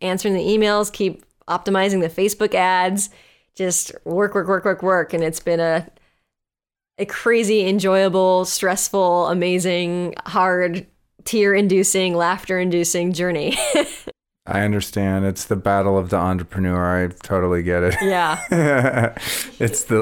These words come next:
Speaker 2: it's the love-hate relationship with your, your passion project. Yes. So, okay, so you've got the dirt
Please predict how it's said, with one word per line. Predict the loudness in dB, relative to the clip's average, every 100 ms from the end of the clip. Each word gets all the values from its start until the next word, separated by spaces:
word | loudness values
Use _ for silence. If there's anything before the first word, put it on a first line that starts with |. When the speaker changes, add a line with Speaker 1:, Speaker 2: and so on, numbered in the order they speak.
| 0
Speaker 2:
it's | -4 -2
the | 0
love-hate | 2 2 2 2 2
relationship | 2 2 2 0 -2 0 0 0
with | -2
your, | 0 2 2 -2
your | -2 -2
passion | 0 0 0 -2 -4
project. | -2 -2 -2 -4 -4
Yes. | -6 -6 -10 _ _ -20 -20 -20 -18 -18 -10
So, | -4 0 4 6 6 4
okay, | 2 2 2 2
so | 2
you've | 2 2 2
got | 2 2
the | -2
dirt | 0 2 4 4 0